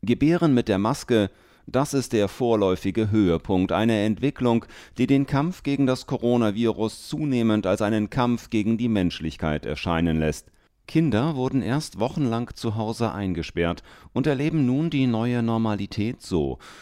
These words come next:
dass sie im Kindergarten nicht mit ihren Freunden spielen oder sie in der Schule gar nicht erst sehen dürfen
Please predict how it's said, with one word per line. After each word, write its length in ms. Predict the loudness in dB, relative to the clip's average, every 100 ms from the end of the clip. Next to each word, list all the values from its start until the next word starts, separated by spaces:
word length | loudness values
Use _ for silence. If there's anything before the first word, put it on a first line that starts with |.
| -14
dass 220 | -6 -6 -4
sie 140 | -6
im 140 | -6
Kindergarten 840 | -2 2 2 2 2 0 0 2 2
nicht 280 | -2 -2
mit 100 | -2
ihren 240 | 0 0 -2
Freunden 480 | -4 -2 -2 -2 -6
spielen 640 | -6 0 2 2 0 -2 -2
oder 380 | 0 2 2
sie 180 | 0 -2
in 100 | -2
der 120 | -2
Schule 420 | -4 -2 0 2 2
gar 200 | 0 0
nicht 220 | -2 -2
erst 240 | -6 -6
sehen 300 | -2 2 2
dürfen 420 | 4 2 2 0